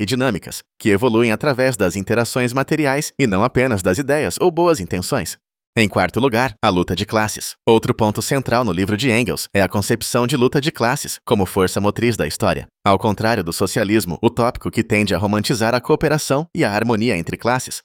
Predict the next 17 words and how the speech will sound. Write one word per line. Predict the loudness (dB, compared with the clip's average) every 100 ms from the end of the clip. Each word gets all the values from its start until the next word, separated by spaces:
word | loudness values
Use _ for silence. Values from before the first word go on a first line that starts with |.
| _ -2
o | -2
socialismo | 0 0 2 2 0 -2
científico | -2 -2 0 0 0 -2
de | -2 0
Engels | 0 0 -2
e | 0
Marx | 0 -2 -6 -12 -8
fundamenta-se | -2 0 0 0 -2 -2
na | 0
realidade | 2 2 2 0 -2 -2
da | -4
exploração | -2 2 2 2 -2
e | 0
conflito | -2 0 0 0
entre | -2 -4 -6
classes | -2 -2 -2 -6
sociais. | -6 -2 -2 -4